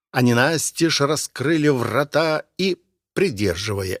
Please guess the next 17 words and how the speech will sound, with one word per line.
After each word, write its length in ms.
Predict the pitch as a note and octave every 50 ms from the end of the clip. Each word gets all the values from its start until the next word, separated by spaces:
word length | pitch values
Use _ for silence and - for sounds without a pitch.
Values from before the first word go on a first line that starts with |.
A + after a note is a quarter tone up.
| -
их 240 | - C3+ A#2 - -
от 180 | - C3+ - -
небольших 680 | A2+ - C#3 B2+ A2+ A2+ A2 G#2 - - A2+ F#2 - -
порывов 420 | A2+ G#2+ G#2+ G2 F#2+ G2 F#2+ -
ветра, 540 | E3+ E3+ F3 G3 G3 F#3+ - F3 E3 D#3 - - _ _ _ _ _
терпеливо 600 | - D3 C3 - - C#3 B2 B2 E3+ F#3 F3 E3+
ждали, 360 | C#3+ B2+ A2+ A#2+ C3 D3 C#3+
пока 280 | C3 - A#2 - - A#2
наша 320 | A2 A2+ B2 A2+ - -
длинная 720 | A#2 A2 G#2+ A2+ B2+ C#3+ D3 C3+ B2 A2+ G#2+ G#2 G2+ G2+
процессия 800 | G2 - G2+ G2+ - - - D#3+ E3 D#3 - - - C3+ B2+ B2+
въедет 520 | A#2 G2 G#2 G2 A2+ C3+ A#2+ G#2+ G#2+ - -
во 120 | G2+ F#2
двор. 480 | E2+ G2 F2+ C2+ A#1+ A#1+ - - - _ _ _ _ _ _ _ _
Рихан 440 | C3+ D#3 A3+ B3 G#3+ - G3+ F#3 F3
мельком 480 | D#3+ D#3 E3+ F#3+ E3+ D3 - F3 E3+ E3
заметил: 600 | D3 E3+ E3+ D#3+ C#3+ G#2+ F2+ - - D2+ D2+ -